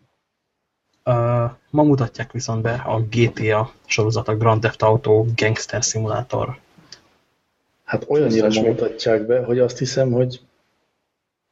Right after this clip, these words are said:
Speaker 2: de nem ma mutatják be. Már bemutatták, nem? Pénteken?
Speaker 1: Ö, kedvenc kollégám éppen most csetelt rám, ő éppen áll sorba valamiért.
Speaker 3: Sorba állnak érte emberek?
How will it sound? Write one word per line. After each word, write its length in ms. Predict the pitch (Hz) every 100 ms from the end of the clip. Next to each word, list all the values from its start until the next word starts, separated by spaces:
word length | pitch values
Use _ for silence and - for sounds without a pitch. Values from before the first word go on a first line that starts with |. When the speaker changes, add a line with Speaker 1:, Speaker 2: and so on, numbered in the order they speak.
| _
Speaker 2:
de 260 | - 113
nem 120 | 139 107
ma 140 | 101
mutatják 580 | 92 - - - 101 98
be. 220 | 104 - _
Már 200 | - 117
bemutatták, 720 | 151 147 - 95 - 107 101
nem? 280 | 120 135 - - _
Pénteken? 600 | - 117 117 156 - 123 120
Speaker 1:
Ö, 40 | 123 - _ _ _ _ _ _ _ _
kedvenc 340 | - 147 127
kollégám 340 | 123 123 117 117
éppen 220 | 113 113
most 320 | 117 117 -
csetelt 380 | - 113 117 113
rám, 260 | 117 117 127
ő 100 | 123
éppen 340 | 120 120 117
áll 260 | 127 117 120
sorba 520 | - - 117 120 123
valamiért. 680 | 127 123 127 131 131 - - _ _ _ _ _
Speaker 3:
Sorba 560 | - - 135 139 143
állnak 280 | 135 139 135
érte 260 | 143 139 -
emberek? 640 | 131 117 110 107 - -